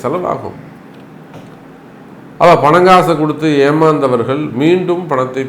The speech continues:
பெறுவார்கள். சரி, அப்ப வ-, உத்தியோகம் சிறப்பானதாக இருக்கும். உத்தியோகம் நல்ல முன்னேற்றம் இருக்கும். ஒரு சில ரிஷப ராசி அன்பர்களுக்கு ஜாப்ல நல்ல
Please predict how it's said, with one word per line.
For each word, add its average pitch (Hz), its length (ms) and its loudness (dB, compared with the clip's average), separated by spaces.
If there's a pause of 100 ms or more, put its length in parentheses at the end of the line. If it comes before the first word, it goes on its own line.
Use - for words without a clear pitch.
பெறுவார்கள். 107 640 -4 (1400)
சரி, 101 220 -4 (1040)
அப்ப 175 200 4 (100)
வ-, 139 140 4 (120)
உத்தியோகம் 196 640 2
சிறப்பானதாக 147 800 0
இருக்கும். 131 380 -6
உத்தியோகம் 131 480 -2 (760)
நல்ல 135 160 0 (140)
முன்னேற்றம் 143 640 -2
இருக்கும். 98 340 -8 (120)
ஒரு 160 140 2 (140)
சில 143 300 -4
ரிஷப 131 360 0
ராசி 107 300 -2 (120)
அன்பர்களுக்கு 104 640 -6 (1120)
ஜாப்ல 151 560 2
நல்ல 127 160 -4